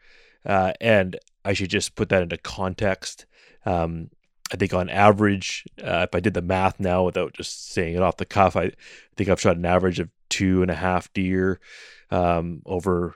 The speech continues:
my hunting lifetime, uh, two or three deer a year, um, since I was probably thirteen or something like that. So, uh, that's, uh, thirty-three years ago now. So somewhere not quite a hundred deer. I think you throw in a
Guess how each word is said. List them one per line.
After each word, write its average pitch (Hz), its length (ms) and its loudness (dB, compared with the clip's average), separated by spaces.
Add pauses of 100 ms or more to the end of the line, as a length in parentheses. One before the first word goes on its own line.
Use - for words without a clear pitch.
(120)
my 85 140 -4
hunting 92 400 -2
lifetime, 90 720 0 (460)
uh, 82 320 -2
two 92 280 0
or 85 140 -2
three 90 240 -6
deer 85 300 -6
a 82 60 -6
year, 87 520 -4 (140)
um, 82 420 -8
since 87 220 -8
I 85 80 -2
was 85 420 -6
probably 85 600 -6 (140)
thirteen 92 520 -4
or 92 100 0
something 92 300 -4
like 92 160 -4
that. 92 240 -2
So, 92 260 0 (420)
uh, - 40 -16
that's, 92 400 0
uh, 87 180 0 (260)
thirty-three 95 440 0
years 98 180 0
ago 92 220 0
now. 92 180 -2
So 92 240 0 (640)
somewhere 120 480 8
not 110 220 2
quite 107 440 4
a 107 100 -2
hundred 107 400 0
deer. 101 380 0
I 90 80 0
think 92 220 -10
you 90 60 -10
throw 95 280 0
in 92 140 0
a 87 80 -4